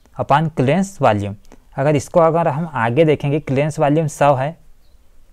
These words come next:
और स्वेप्ट वॉल्यूम नौ सौ है, क्लियरेंस वॉल्यूम सौ है और स्वेप्ट वॉल्यूम है नौ सौ, upon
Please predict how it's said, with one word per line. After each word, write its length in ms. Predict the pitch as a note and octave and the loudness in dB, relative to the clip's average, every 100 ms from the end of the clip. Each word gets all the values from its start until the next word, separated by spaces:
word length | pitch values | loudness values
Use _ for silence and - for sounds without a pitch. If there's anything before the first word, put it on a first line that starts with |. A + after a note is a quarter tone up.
| - - _ _ _ - | -20 -20 _ _ _ 0
और 100 | D3 | 0
स्वेप्ट 760 | - - - - - D3 D#3 - | -2 -18 -20 -16 -2 -2 0 2
वॉल्यूम 320 | D#3 C#3 E3 | 2 4 2
नौ 240 | D#3+ C3+ | 2 2
सौ 220 | B2 D#3+ B2+ | 2 2 2
है, 200 | F#2 F#2+ _ _ _ _ _ _ - _ _ _ _ _ - _ - - _ _ - - _ - - _ _ _ - - - _ _ A#3 C4 A#3+ _ - - _ _ - - _ - - - - | 0 -12 _ _ _ _ _ _ -20 _ _ _ _ _ -20 _ -20 -20 _ _ -20 -20 _ -20 -20 _ _ _ -20 -20 -20 _ _ _ _ _ _ -20 -20 _ _ -20 -20 _ -20 -20 -20 -8
क्लियरेंस 380 | - C3 D#3 E3+ | 0 2 4 2
वॉल्यूम 380 | D#3 D3 D3 E3 | 2 2 4 0
सौ 320 | D3 - D3+ | -2 2 2
है 280 | C3+ D3 E3+ - _ - - | 2 -2 -6 -16 _ -20 -12
और 60 | C#3 | -12
स्वेप्ट 400 | - C#3 C#3 - | -4 -4 -2 0
वॉल्यूम 360 | C#3+ C3+ D3 | 2 2 0
है 180 | C#3+ F3 F3 _ _ _ _ _ | -4 -6 -10 _ _ _ _ _
नौ 180 | C3+ B2+ | 0 0
सौ, 280 | A2+ A2+ G2 - - - - - | 0 -2 -4 -8 -20 -20 -16 -8
upon 440 | A#2 C#3 D3+ E3 | -2 0 0 -4